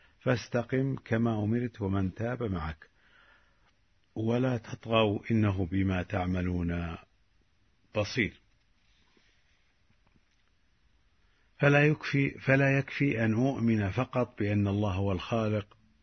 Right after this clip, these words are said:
الرازق فقط، بل لا بد أن يصحب ذلك نطق باللسان وعمل بالجوارح. فأستقيم على أوامر الله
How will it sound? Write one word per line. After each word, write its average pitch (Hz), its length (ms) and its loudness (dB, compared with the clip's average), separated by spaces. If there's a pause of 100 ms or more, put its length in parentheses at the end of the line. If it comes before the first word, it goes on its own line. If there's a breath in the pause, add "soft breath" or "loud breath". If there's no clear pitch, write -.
(140)
الرازق 107 600 0
فقط، - 440 -8 (500 soft breath)
بل 110 160 0
لا 101 120 0
بد 95 300 -2
أن 92 220 -2
يصحب 98 400 -4
ذلك 87 760 -4 (460 soft breath)
نطق 123 280 0
باللسان 117 800 2
وعمل 120 500 0
بالجوارح. 110 760 0 (720)
فأستقيم 107 680 0
على 98 300 0
أوامر 110 340 2
الله 104 540 0